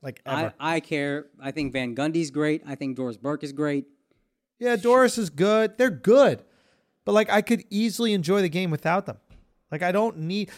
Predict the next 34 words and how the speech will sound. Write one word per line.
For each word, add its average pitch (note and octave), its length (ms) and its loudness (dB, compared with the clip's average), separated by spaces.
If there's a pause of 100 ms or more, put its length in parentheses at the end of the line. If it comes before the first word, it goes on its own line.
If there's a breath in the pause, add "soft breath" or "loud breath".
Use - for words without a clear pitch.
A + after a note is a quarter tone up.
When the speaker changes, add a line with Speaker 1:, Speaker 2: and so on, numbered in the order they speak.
Speaker 1:
the - 140 -8
only B3+ 260 0
reason A#3 340 0
I G3+ 80 0
want F#3 280 -2
them G3+ 120 -4
there G#3 200 -2
is - 140 -4
to, F3+ 60 -6
like, E3+ 340 -4
give A3+ 140 -4
me B3+ 80 -4
some A3+ 160 -4
breaking E3 380 -2
news. C#3+ 480 -4 (560)
Like, D#3 80 -12
I G#3 80 0
don't A#3 100 -2
need A#3 140 -2
you G#3 100 2
to - 60 -4
tell F3 240 -6
me F#3 120 -2
what's D#3 160 -4
happening. D3 400 -2
He D#3+ 100 -4
dribbled G#3+ 300 0
the G3+ 40 -4
ball G#3 200 0
at E3+ 40 -4
the F3 80 -6
court. D#3+ 360 -2
Thanks, E3 500 -8
Doris. B2+ 480 -6